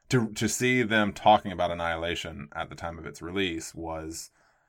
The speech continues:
to see Citizen Kane in action. Like, they,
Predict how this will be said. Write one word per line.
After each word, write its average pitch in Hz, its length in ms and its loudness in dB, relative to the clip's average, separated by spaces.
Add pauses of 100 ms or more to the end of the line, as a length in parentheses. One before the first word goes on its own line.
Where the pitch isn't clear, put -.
(280)
to 92 100 -6
see 82 280 -4
Citizen 80 520 -8
Kane 80 260 -6
in 76 100 -6
action. 85 360 -4
Like, 80 200 -6
they, 85 220 -4